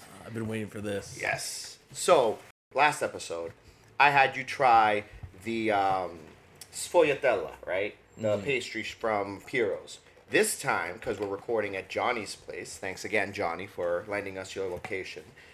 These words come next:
Speaker 2: Across the street, in downtown Haverhill, you have Loaded. And Loaded is where we reviewed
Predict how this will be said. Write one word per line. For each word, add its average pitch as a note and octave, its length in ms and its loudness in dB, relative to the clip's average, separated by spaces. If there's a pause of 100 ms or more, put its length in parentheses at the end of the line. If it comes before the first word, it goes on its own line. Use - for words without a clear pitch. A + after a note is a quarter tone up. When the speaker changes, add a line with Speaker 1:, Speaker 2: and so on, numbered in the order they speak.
(240)
Speaker 2:
Across F3 420 6
the G3 60 -8
street, B2+ 440 -4 (460)
in B2 120 -6
downtown C#3 520 4
Haverhill, A#2+ 400 0
you A#2 140 -12
have G2+ 400 -2
Loaded. D3 360 2 (120)
And G2+ 200 -8
Loaded C3+ 520 4 (360)
is C3 220 -2
where A#2 200 4
we B2 160 -4
reviewed A#2 600 -8